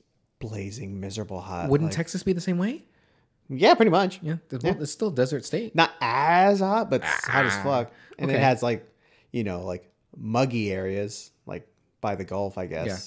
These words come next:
Speaker 1: So that's
Speaker 2: Well,
Speaker 1: even worse.
Speaker 2: the thing about Texas is I know that it has, like, the, the, the, the cheaper,
Speaker 1: You go to El
Speaker 2: um,
Speaker 1: Paso.
Speaker 2: houses and stuff. What?
Speaker 1: It's a dry heat.
Speaker 2: Yeah, <laughs> it's a dry heat.
Speaker 1: <laughs>
Speaker 2: Um,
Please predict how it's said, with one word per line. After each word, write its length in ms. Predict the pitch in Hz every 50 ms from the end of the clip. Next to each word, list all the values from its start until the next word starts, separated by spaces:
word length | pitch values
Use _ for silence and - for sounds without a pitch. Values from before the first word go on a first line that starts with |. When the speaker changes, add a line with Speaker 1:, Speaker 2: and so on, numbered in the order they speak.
| - - _ _ _ _
Speaker 1:
So 120 | - - 98
that's 200 | 101 101 - -
Speaker 2:
Well, 140 | 165 175 170 170
Speaker 1:
even 80 | 170
worse. 420 | 110 110 98 92 95 - - - -
Speaker 2:
the 100 | - 151
thing 160 | 139 190 185 190
about 200 | 180 175 147 -
Texas 360 | - 151 139 - - 127 127
is 100 | 123 113
I 100 | 113 117
know 240 | 120 120 123 131 139
that 160 | 127 127 120
it 100 | 117 110
has, 260 | 101 113 110 110 104
like, 180 | 120 107 101 -
the, 280 | - 95 95 92 95 - - - - _ _ _ _ _ _ _
the, 180 | - 104 98
the, 200 | 98 95 104 101 101
the 260 | 101 92 95 104 101
cheaper, 640 | 95 - - - 110 - 113 104 101 98 98 95 92
Speaker 1:
You 60 | 143
go 80 | 123 120
to 40 | 101
El 60 | 92
Speaker 2:
um, 60 | 87
Speaker 1:
Paso. 260 | 92 117 123 - -
Speaker 2:
houses 280 | 113 117 120 - 139 131
and 100 | 135 135
stuff. 260 | - 151 151 151 - - _ _
What? 240 | - 101 117 156 -
Speaker 1:
It's 160 | - - -
a 40 | 98
dry 240 | - 101 95 104 101
heat. 260 | 95 98 101 - - _ _ _ _ -
Speaker 2:
Yeah, 300 | 107 92 92 90 87 - - - _ -
<laughs> 240 | - - - - -
it's 180 | - 131 - -
a 60 | 127
dry 360 | 131 - - 226 - 180 180
heat. 480 | 160 143 143 143 123 143 - - - - -
Speaker 1:
<laughs> 60 | - - - - _ -
Speaker 2:
Um, 600 | 123 127 123 120 117 113 110 107 101 98 101